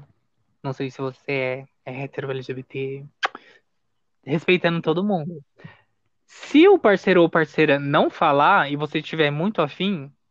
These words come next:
cita, tipo, "Ah, mas e aí? O que que você acha de sexo anal? Uma boa possibilidade pra gente ou não?" Mas, tipo, vai induzindo.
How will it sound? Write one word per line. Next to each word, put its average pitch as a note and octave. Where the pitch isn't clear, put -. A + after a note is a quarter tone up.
cita, D#4+
tipo, F#3
"Ah, C4+
mas G3
e A#3
aí? G#3
O C#3+
que -
que -
você -
acha D#3
de D3
sexo -
anal? C3
Uma C3
boa C3+
possibilidade C3+
pra C3+
gente A#3
ou B3+
não?" C#3+
Mas, G3
tipo, F3
vai F3
induzindo. F#3